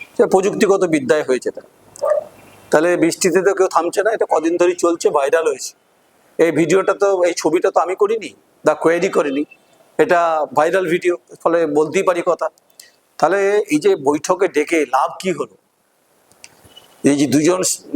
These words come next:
স্যাঙাতকে ডেকেছিল না, দুই স্যাঙাতই বলে এদেরকে, রাজনৈতিক স্যাঙাত। স্যাঙাত কিন্তু খারাপ শব্দ নয় কিন্তু, হ্যাঁ। এই অনুব্রত মণ্ডল, এই কাজল শেখকে ডেকেছিলেন,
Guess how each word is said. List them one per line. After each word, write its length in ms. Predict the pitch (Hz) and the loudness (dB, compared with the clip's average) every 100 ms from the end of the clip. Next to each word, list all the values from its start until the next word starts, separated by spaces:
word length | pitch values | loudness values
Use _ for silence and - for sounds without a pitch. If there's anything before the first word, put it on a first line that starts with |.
| 143 | 0
স্যাঙাতকে 480 | 147 156 180 180 | 0 0 0 0
ডেকেছিল 420 | 190 156 170 143 123 | 0 0 0 -2 -2
না, 240 | 185 143 _ _ _ _ _ _ - | -2 -4 _ _ _ _ _ _ -2
দুই 120 | 151 | 0
স্যাঙাতই 420 | 147 151 170 175 | 0 0 0 0
বলে 200 | 151 131 | 0 -2
এদেরকে, 280 | 123 113 _ _ _ _ | -6 -10 _ _ _ _
রাজনৈতিক 480 | 127 151 151 165 170 | 0 0 0 0 0
স্যাঙাত। 480 | - - 139 117 - _ _ _ _ _ | 0 -2 -2 -4 -8 _ _ _ _ _
স্যাঙাত 320 | - 147 170 - | -2 0 0 0
কিন্তু 200 | 202 202 | 0 2
খারাপ 240 | 175 180 - | 0 0 -2
শব্দ 180 | 185 | 0
নয় 220 | 196 196 220 | 0 0 0
কিন্তু, 280 | 208 - | -4 -4
হ্যাঁ। 180 | 175 139 - _ _ _ _ _ _ _ _ | -4 -4 -8 _ _ _ _ _ _ _ _
এই 100 | 165 | 2
অনুব্রত 380 | 170 175 180 196 | 2 2 0 0
মণ্ডল, 580 | 190 185 185 185 180 175 - _ _ _ - | 0 0 0 2 0 -2 -10 _ _ _ -2
এই 180 | 147 143 | 0 2
কাজল 340 | - 156 180 | 2 2 0
শেখকে 460 | 175 180 170 170 165 | 0 -2 -2 -2 0
ডেকেছিলেন, 500 | 160 160 170 165 | 0 -2 0 0